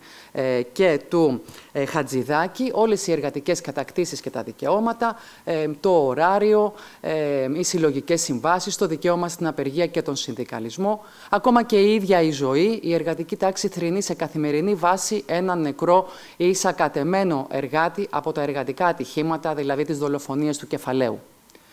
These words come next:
Η ακρίβεια, η μείωση των πραγματικών, ε, μισθών, οι ιδιωτικοποιήσεις έχουν εκτινάξει τις κοινωνικές ανισότητες. Οι μισθοί τελειώνουνε στη μέση του μήνα,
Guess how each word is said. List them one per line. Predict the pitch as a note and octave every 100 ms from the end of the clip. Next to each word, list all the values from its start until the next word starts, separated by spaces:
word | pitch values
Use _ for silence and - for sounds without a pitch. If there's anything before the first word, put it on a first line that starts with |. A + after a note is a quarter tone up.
| - - - - -
Η | D#3+ D#3+
ακρίβεια, | D3+ E3+ F#3+ G3 B3+ C4+ B3+ -
η | D#3+
μείωση | E3+ A3+ G#3+ E3+
των | D#3+
πραγματικών, | C#3+ C3+ C3+ C3+ F3+ F3 C#3+ -
ε, | C3 A#2+
μισθών, | B2 A#2 - F#3+ B3 -
οι | F3+ F3
ιδιωτικοποιήσεις | C#3+ D#3+ D#3 - B2 A#2 B2 G#3+ - B3+ - - _ _ _ _ _ - - -
έχουν | - G3+ G3 A3+ A3+ G3+
εκτινάξει | F#3 - D#3+ E3+ F3 - G3+
τις | F#3+ F#3
κοινωνικές | - E3 D3 C#3 C#3+ F3 -
ανισότητες. | - D#3 D#3 E3+ C#3 A#2 A#2 - - - -
Οι | E3+
μισθοί | E3+ E3+ - A3+
τελειώνουνε | F#3+ E3+ G3 G#3+ F3 C3 A#2
στη | - -
μέση | D#3 F3+ E3+ A#2 A2+
του | - C3+ A#2+ A2+
μήνα, | C3 F3 G#3+ B3+